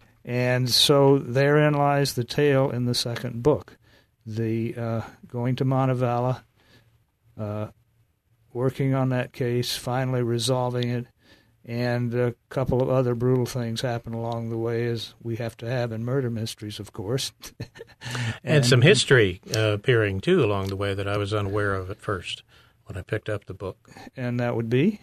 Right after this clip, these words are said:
Speaker 1: Just
Speaker 2: Well, the, the, uh, Adam Baum connection in the Army.
Speaker 1: Oh,
Speaker 2: Uh,
Speaker 1: yes,
Speaker 2: yes.
Speaker 1: yes, yes. I, I, I actually picked up that idea from an article I read about Werner von Braun, and then I realized the connection in time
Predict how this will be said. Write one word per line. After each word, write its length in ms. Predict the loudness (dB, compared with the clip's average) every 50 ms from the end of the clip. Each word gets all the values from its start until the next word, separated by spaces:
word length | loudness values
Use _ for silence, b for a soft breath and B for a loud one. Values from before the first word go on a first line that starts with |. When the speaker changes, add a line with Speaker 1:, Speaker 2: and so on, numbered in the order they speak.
| B B B
Speaker 1:
Just 180 | -6 0 4
Speaker 2:
Well, 160 | 6 8 8 8
the, 320 | 8 8 6 6 4 0 -6 _
the, 320 | -6 -4 -2 -2 -2 -4
uh, 220 | -4 -6 -6 -6 -4
Adam 300 | -2 0 0 0 0 0
Baum 380 | 2 2 4 4 4 2 0 -2
connection 540 | -4 -4 -2 -2 -2 -2 -4 -4 -6 -6 -4
in 100 | -4 -4
the 120 | -4 -2
Army. 380 | 0 0 2 2 0 -2 0 4
Speaker 1:
Oh, 220 | 6 6 8 8
Speaker 2:
Uh, 20 |
Speaker 1:
yes, 380 | 8 8 8 6 6 4 4 2 4
Speaker 2:
yes. 60 | 4
Speaker 1:
yes, 240 | 4 2 2 2 2
yes. 260 | 2 4 4 2 2
I, 300 | 2 2 4 2 2 0 B B B B B _
I, 120 | -2 0
I 480 | 0 0 0 2 2 4 4 4 2 0 b b b _ _ 0
actually 480 | 2 2 4 4 4 6 8 8 6 6
picked 360 | 4 4 2 2 4 4 4
up 160 | 4 4 4
that 220 | 4 4 4 4 4
idea 760 | 4 6 6 6 4 4 4 4 4 4 2 2 -2 -4 -6 b b b b b _
from 220 | -2 0 2 2
an 80 | 2 4
article 480 | 4 6 6 6 4 2 2 -2 -2
I 140 | -2 -2 0
read 460 | 0 0 0 0 0 -2 -4 -4 -6 -10 _ _ _ _ _ _ _ _
about 360 | -6 0 2 2 2 2 4
Werner 260 | 4 4 4 4 4
von 280 | 4 4 4 4 2 2
Braun, 320 | 2 2 4 4 4 2 2
and 100 | 2 2
then 140 | 2 2 2
I 100 | 2 2
realized 640 | 4 6 6 6 6 4 4 2 2 0 -2 -2
the 60 | -4
connection 600 | -6 -4 -2 -2 -2 -2 -2 -2 -2 0 0 0
in 160 | 0 0 -2
time 540 | -2 0 0 2 2 2 0 -2 -4 -6 -8